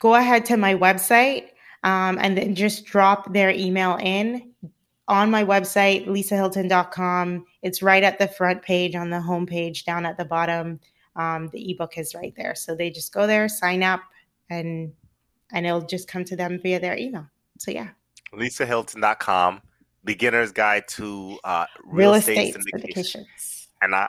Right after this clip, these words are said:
Speaker 2: I'll be getting that one myself. And how else can they reach you? Because you are a, uh, you're a syndicator yourself,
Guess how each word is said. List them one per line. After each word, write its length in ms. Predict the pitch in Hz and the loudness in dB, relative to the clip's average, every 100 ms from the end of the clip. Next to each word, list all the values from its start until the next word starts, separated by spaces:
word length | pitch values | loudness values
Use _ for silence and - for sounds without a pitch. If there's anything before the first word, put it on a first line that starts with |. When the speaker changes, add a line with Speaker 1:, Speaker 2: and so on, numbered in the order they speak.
| - | 0
Speaker 2:
I'll 280 | 98 113 110 | 2 2 0
be 120 | 110 | -2
getting 300 | 98 95 92 | -2 -2 0
that 240 | 92 92 | 0 0
one 260 | 98 92 90 | 0 -4 -2
myself. 680 | 90 87 90 - 85 - - | 0 0 -2 -4 -4 -6 -8
And 260 | 113 113 113 - - | 0 0 0 -6 -2
how 280 | 127 143 | 2 6
else 180 | 151 143 | 4 4
can 100 | 156 | 0
they 140 | 135 127 | 0 0
reach 280 | 131 147 | -2 -6
you? 140 | 92 82 | -8 -10
Because 320 | 92 98 90 | -6 -4 -4
you 220 | 104 120 | -4 -2
are 260 | 107 101 101 | 2 4 4
a, 460 | 92 90 90 87 - _ _ _ _ | 2 0 -2 -4 -8 _ _ _ _
uh, 480 | - 85 85 82 85 - _ - | -2 2 2 2 0 -4 _ -16
you're 300 | 92 101 104 | -6 0 0
a 60 | |
syndicator 760 | - - 101 98 104 95 90 87 | 0 -2 -2 -2 0 2 2 2
yourself, 720 | 87 85 - 135 - - - | 0 -2 0 0 -2 -8 -20